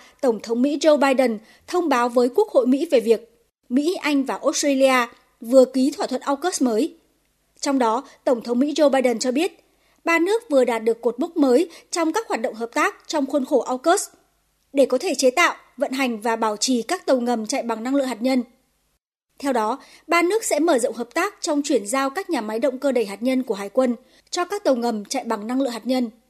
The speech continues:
chuyển giao các bộ phận cấu thành, các phụ tùng thay thế và các thiết bị liên quan.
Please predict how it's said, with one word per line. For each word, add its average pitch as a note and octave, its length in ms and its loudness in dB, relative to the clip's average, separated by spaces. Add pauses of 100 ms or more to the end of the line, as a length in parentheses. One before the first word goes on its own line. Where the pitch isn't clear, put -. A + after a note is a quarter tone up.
(580)
chuyển C4+ 220 0
giao D4+ 240 -2
các G4 160 -10
bộ C4 140 0
phận D4+ 200 -6
cấu A#3+ 160 2
thành, B3 300 -4 (400)
các G4+ 180 -4
phụ C#4+ 100 -2
tùng C4 180 -2
thay C#4+ 160 0
thế C4 420 0
và A#3 180 -2
các E4+ 240 -8
thiết D#4+ 140 -8
bị D4+ 120 -4
liên B3+ 200 0
quan. B3 260 2